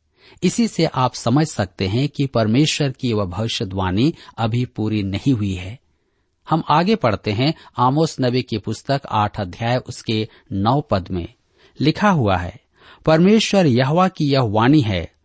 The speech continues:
उस समय मैं सूर्य को दोपहर के समय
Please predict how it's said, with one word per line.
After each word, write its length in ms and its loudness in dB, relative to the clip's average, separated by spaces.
उस 160 2
समय 500 2
मैं 260 4
सूर्य 440 2
को 220 0
दोपहर 460 0
के 200 -2
समय 520 2